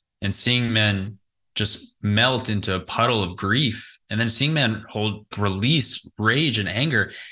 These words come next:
And I was always brought up like, "No, no, no, you, you kinda, like, hold that stuff inside. You don't allow anyone else to see it, for sure. Like, maybe you in a corner in a dark room by yourself." But when I saw somebody else do it, I was, the, the only thing that came to me that entire weekend was like, "Wait, this is a way.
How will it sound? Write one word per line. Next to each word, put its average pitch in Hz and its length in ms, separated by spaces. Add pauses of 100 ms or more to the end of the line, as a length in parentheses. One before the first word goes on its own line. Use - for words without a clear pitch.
And 107 100
I 147 140
was 117 160
always 101 240
brought 98 240
up 95 180
like, 87 260
"No, 120 120
no, 117 100
no, 90 200
you, 92 140
you 107 160
kinda, 110 220
like, 87 160
hold 110 240
that 104 180
stuff 95 300
inside. 120 640
You 95 100
don't 120 240
allow 98 220
anyone 92 260
else 87 160
to - 60
see 117 240
it, 80 140 (100)
for - 80
sure. 110 380
Like, 85 200
maybe 127 360
you 107 180
in 104 180
a 92 80
corner 117 480
in 92 60
a - 40
dark 98 280
room 110 160
by 95 100
yourself." 92 540 (340)
But 107 80
when 120 100
I 147 100
saw 151 260
somebody 131 320
else 117 180
do 151 140
it, 143 80
I 107 40
was, 107 220
the, 117 120 (220)
the 147 140
only 208 140
thing 208 160
that 160 120
came 156 220
to 165 80
me 165 100
that 127 180
entire 127 340
weekend 139 260
was 120 100
like, 98 160 (140)
"Wait, 101 200
this 117 200
is 120 100
a 98 80
way. 90 440